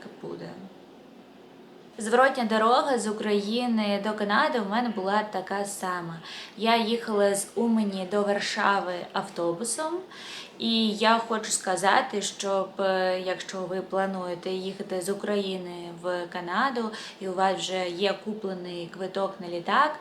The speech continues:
то краще, е, вийти з України заздалегідь і не зважайте на, е, години, які пишуться у квитку, скільки ви будете в дорозі, оскільки по факту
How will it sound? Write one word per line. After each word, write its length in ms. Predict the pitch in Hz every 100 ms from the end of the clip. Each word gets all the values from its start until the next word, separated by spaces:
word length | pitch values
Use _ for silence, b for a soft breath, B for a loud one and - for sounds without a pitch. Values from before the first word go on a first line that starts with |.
| B B -
то 200 | 196 196 - -
краще, 580 | - 185 208 240 - 254
е, 220 | 220 190 B B B - 190 185 180 180 175 165
вийти 720 | 208 226 226 - 196 185 170
з 300 | 170 190 190 -
України 840 | 175 180 180 165 170 240 247 196 170
заздалегідь 800 | 190 180 202 208 202 202 185 185
і 40 |
не 140 | 180
зважайте 680 | 170 180 175 202 254 247 202
на, 380 | 185 185 185 180 B B B - 180 180 180 175 175 175 220
е, 40 |
години, 500 | 202 196 202 226 262
які 380 | 214 185 - 208
пишуться 560 | 208 214 - 208 - 185
у 60 |
квитку, 440 | 185 175 - 233 262
скільки 380 | - 220 220
ви 80 | 190
будете 440 | 170 208 220 220 196
в 200 | - 202
дорозі, 520 | 202 196 180 170 170
оскільки 480 | 170 - 208 202 202
по 160 | -
факту 560 | - 208 285 - 247